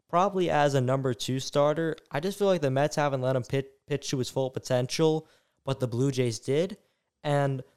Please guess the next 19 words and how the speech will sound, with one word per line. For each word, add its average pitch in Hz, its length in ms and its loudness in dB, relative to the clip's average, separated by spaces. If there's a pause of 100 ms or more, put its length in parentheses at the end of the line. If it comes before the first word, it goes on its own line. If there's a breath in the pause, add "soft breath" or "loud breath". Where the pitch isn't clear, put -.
the 135 80 -12
funny 196 260 2
thing 175 240 -4
was, 151 480 0
the 139 120 2
year 175 560 0 (160)
Marcus 151 460 0
Stroman 151 360 0
was 131 180 -2
traded 143 320 -4
to 135 80 -6
the 127 80 -2
Mets 123 500 -2
at 123 240 -2
twenty 135 360 -2 (100)
twenty 151 260 2
nineteen 131 380 0
trade 127 300 -2
deadline, 170 500 -4